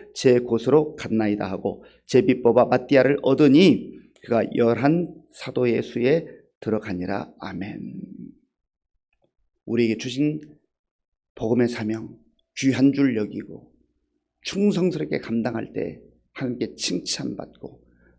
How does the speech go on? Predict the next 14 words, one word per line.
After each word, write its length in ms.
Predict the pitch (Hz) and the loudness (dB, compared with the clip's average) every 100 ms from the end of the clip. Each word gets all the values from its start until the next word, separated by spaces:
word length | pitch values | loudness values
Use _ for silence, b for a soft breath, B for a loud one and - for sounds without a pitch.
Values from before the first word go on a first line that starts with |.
| - | 2
또 180 | 147 | 2
그러한 680 | 147 147 151 156 214 - - - _ _ | 4 6 8 6 4 -2 -12 -20 _ _
사명 580 | - 135 131 127 123 - - _ _ | -8 0 2 2 -2 -6 -14 _ _
감당으로 580 | 127 131 131 127 123 120 | 0 4 4 4 4 4
인하여서 760 | 117 113 104 101 151 131 - - _ _ _ - | 2 0 0 -2 -4 -4 -8 -20 _ _ _ -2
우리의 260 | 131 131 | 4 6
신앙도 500 | 123 - 123 120 104 | 6 2 2 2 -2
살고 520 | - 107 104 101 - - _ _ - | -4 -8 -6 -8 -8 -18 _ _ 2
우리의 220 | 139 135 | 4 6
믿음이 560 | 147 156 160 156 180 | 6 8 8 8 6
더욱더 340 | 180 127 127 120 | 4 0 0 -4
견고해지고 1080 | 117 110 117 120 143 123 - 98 110 - b b b b - | -2 2 2 4 4 2 -2 -4 -6 -6 b b b b -8
교회 220 | 110 107 | -2 -2
공동체가 680 | 104 123 120 123 117 110 104 | 0 0 0 -2 -2 -4 -6